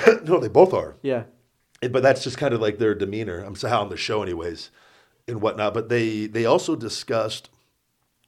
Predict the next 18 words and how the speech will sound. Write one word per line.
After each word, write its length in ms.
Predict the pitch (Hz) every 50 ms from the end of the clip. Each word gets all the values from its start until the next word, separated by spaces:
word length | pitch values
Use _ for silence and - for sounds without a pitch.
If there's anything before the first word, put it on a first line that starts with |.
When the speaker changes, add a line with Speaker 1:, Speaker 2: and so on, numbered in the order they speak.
| - - _ - -
Speaker 1:
slowing 460 | - - - 117 117 120 117 104 92
down 240 | 90 101 113 135 135
the 100 | 113 95
internet. 480 | 90 78 82 82 82 80 80 - - _ _ _ _ _ _ _ _ -
That 140 | 117 113
was, 140 | 113 120 104
like, 120 | 117 113 107
one 140 | 110 117
of 60 | 113 107
the 80 | 107
pe-, 260 | 104 - 127 117 -
and 100 | 127 120
I, 100 | 113 113 -
th-, 240 | - 117 120 - -
that 240 | 139 147 156 143
will 80 | 135 131
never 240 | 120 117 110 101 92
fly. 640 | - - 120 123 120 101 90 87 85 82 82 80 80